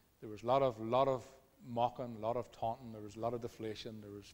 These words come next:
frustration in the pews, if you like. And, and, and Nehemiah says, "Listen,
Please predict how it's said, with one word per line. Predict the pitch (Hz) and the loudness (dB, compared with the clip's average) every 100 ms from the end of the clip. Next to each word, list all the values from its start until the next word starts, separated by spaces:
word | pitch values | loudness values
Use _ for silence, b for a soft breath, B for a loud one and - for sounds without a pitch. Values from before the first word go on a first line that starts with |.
| - | -12
frustration | 117 - 120 120 123 123 b b b b b 135 | -10 -4 -4 -4 -6 -12 b b b b b 0
in | 160 | 2
the | 160 | 2
pews, | - 120 117 | 2 0 0
if | 113 | 0
you | 117 | 2
like. | 113 110 | 2 0
And, | 113 110 113 b b b b b b _ _ _ _ _ _ - | -6 -6 -10 b b b b b b _ _ _ _ _ _ -16
and, | 139 | -10
and | 123 123 | -6 0
Nehemiah | 180 185 180 | 4 6 4
says, | - 151 135 | 6 4 6
"Listen, | 139 147 | 2 0